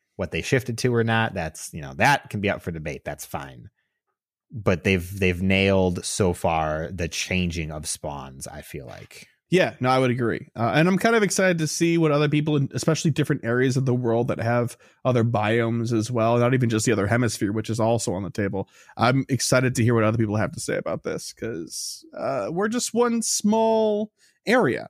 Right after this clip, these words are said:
Speaker 2: and arguably the same area. <laughs> So, yeah.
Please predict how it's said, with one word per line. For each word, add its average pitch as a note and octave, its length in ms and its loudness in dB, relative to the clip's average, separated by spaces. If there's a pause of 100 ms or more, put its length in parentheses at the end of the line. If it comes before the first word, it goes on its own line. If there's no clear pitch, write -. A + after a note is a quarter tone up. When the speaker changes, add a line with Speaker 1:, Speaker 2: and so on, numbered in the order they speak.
Speaker 2:
and B2+ 400 -2
arguably C3+ 340 2
the F3 80 -4
same B3 260 2
area. B1 280 -2 (100)
<laughs> - 80 2 (520)
So, B2 500 2 (500)
yeah. G2 300 0